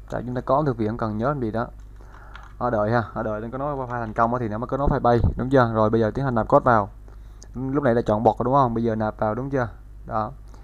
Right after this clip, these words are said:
Thì bây giờ mình in cái gì, cái địa chỉ I P lên để cho nên mình coi. À, sau khi có nói wifi thành công thì bây giờ mình in cái I P ra, đúng không? Đây gì? In gì? Mình phải thông báo một cái tốc độ hiển thị lên trên cái monitor mình chưa có khai báo, đúng không?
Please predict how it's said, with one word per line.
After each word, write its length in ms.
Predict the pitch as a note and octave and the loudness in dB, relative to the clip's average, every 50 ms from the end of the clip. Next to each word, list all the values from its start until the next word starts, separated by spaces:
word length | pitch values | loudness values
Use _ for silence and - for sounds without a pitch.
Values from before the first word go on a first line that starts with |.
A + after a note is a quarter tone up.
| - - - - - - | -20 -20 -20 -20 -18 -14
Thì 100 | - A2+ | -8 -4
bây 140 | A#2+ B2 A#2+ | -4 -2 0
giờ 140 | A#2+ A#2+ A2 | 0 2 2
mình 180 | A2 A2 A2 A2 | 2 0 0 2
in 240 | - C#3 C#3 C3+ | 2 0 0 0
cái 160 | B2 D3 C#3+ C3+ | 0 0 0 0
gì, 180 | B2+ A#2+ B2 | 0 -2 -2
cái 80 | C3 C#3+ | -2 -2
địa 140 | - A#2 A2 | -2 -2 -2
chỉ 180 | - B2 C3 | -2 -2 0
I 100 | D3 D3 | 0 0
P 220 | C#3+ C#3+ C3 C3+ C3+ | 0 0 -2 0 -2
lên 120 | C#3 C3+ | -4 -4
để 60 | C3+ | -4
cho 180 | B2+ C#3+ C3 C3 | -6 -6 -6 -6
nên 200 | C3 C3 C3 C3 | -8 -8 -8 -8
mình 140 | A#2+ A#2 A2+ | -10 -8 -6
coi. 200 | B2 B2+ C3 C3+ B2+ A#2+ - - - - - - - - - | -4 -4 -4 -4 -6 -10 -14 -18 -20 -18 -18 -18 -18 -12 -6
À, 180 | - A2 A#2+ | -4 -2 -2
sau 140 | A#2+ - C3+ | -2 -2 -4
khi 100 | B2+ C#3 | -4 -2
có 80 | B2+ D3 | -2 0
nói 220 | D3+ E3 E3 D3 | 2 4 4 6
wifi 120 | C3 - C3+ | 8 8 8
thành 140 | B2+ A#2+ A2+ | 6 6 6
công 200 | A2 B2 B2+ B2 | 6 4 6 6
thì 60 | B2 | 4
bây 100 | A#2+ A#2 | 4 4
giờ 80 | A#2 A2 | 2 0
mình 80 | - | 0
in 140 | - B2+ C3 | -2 0 2
cái 160 | B2 C3+ B2+ | 4 4 4
I 60 | B2 | 6
P 200 | B2+ C3+ B2+ C3 | 6 6 6 8
ra, 120 | C3 B2+ A#2+ | 6 6 6
đúng 140 | B2 C3+ C#3+ | 4 4 2
không? 160 | D3 C3+ A#2 - - - | 2 2 0 -2 -8 -12
Đây 280 | - A2 A#2 A#2 A2+ | -12 -10 -8 -8 -8
gì? 140 | A2 A2 G#2+ - - - - - - - - - - - - - - - - - - - - - - - - - - - - - - - - - - | -8 -10 -10 -12 -16 -20 -20 -20 -20 -20 -20 -20 -20 -20 -20 -20 -20 -20 -20 -20 -20 -20 -20 -20 -18 -18 -20 -20 -20 -20 -20 -20 -20 -20 -16 -12 -10
In 120 | C3 C3 | -8 -8
gì? 160 | B2 A2 G#2+ - - - - - - - - - - - - - - | -8 -8 -10 -12 -14 -16 -16 -16 -16 -18 -20 -20 -20 -20 -18 -12 -8
Mình 140 | A2 A2+ A2+ | -8 -6 -6
phải 180 | - A2+ C#3 | -4 -4 -4
thông 180 | C3+ - C3+ C3 | -4 -6 -2 0
báo 100 | C#3 D3+ | 0 0
một 140 | D#3+ B2 - | 0 -2 -4
cái 80 | - | -6
tốc 120 | - D3+ D3+ | -8 -4 -2
độ 220 | A2 G#2+ G#2+ A2 | 0 0 0 0
hiển 220 | A2+ A2+ A#2+ C3+ | -2 -2 -4 -2
thị 100 | C3 A#2 | -2 -2
lên 100 | G#2+ A2+ | -2 -2
trên 140 | A2+ B2 B2 | -2 -4 -6
cái 80 | B2+ C3+ | -6 -6
monitor 480 | C#3 C3 B2+ B2 A#2 C3 A2+ G#2 G2+ | -4 -4 -4 -2 0 0 0 0 0
mình 80 | G#2 G#2 | -2 -4
chưa 100 | G2 A#2 | -6 -4
có 140 | - C3 C#3 | -4 -2 -4
khai 100 | D3 C3 | -2 -2
báo, 160 | A#2+ A#2+ C3 | -4 -4 -4
đúng 80 | D3 D3 | -4 -4
không? 180 | C#3 B2 A2 | -6 -6 -8